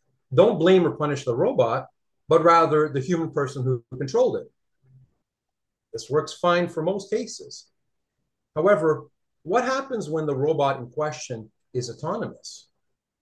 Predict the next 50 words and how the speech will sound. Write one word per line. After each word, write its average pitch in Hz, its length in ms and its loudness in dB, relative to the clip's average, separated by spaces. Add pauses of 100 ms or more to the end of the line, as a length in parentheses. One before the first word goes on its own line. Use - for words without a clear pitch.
(1120)
And 156 80 -10
going 233 180 8
back 196 240 4
to 190 60 2
the 147 100 2
definitional 160 520 0
remarks 147 360 0
I 135 60 0
made 131 180 -2
earlier, 147 500 0 (300)
saying 311 320 -2
that 320 120 -4
a 233 60 4
robot 151 540 -2
is 123 120 -8
autonomous 123 800 -6 (180)
is 151 120 -2
equivalent 254 400 0
to 202 80 -4
saying 170 360 0
that 139 140 0
it 131 120 -2
is 131 220 -6
out 196 200 2
of 143 100 -2
our 147 180 0
control. 127 520 -8 (1500)
So - 140 4
if 214 120 8
what 233 140 0
you're 214 100 -4
dealing 262 300 -2
with 196 180 2
is 143 120 -4
an 135 80 -2
autonomous 131 440 -2
robot, 139 500 0 (240)
then 160 100 -2
you 180 80 0
can - 140 0
no 220 100 2
longer 247 340 0
blame 147 360 -2
or 127 80 -4
punish 165 360 -4
the 131 100 -8
person 135 340 -2
who 127 100 -2
controlled 202 460 -2
it, 120 200 -4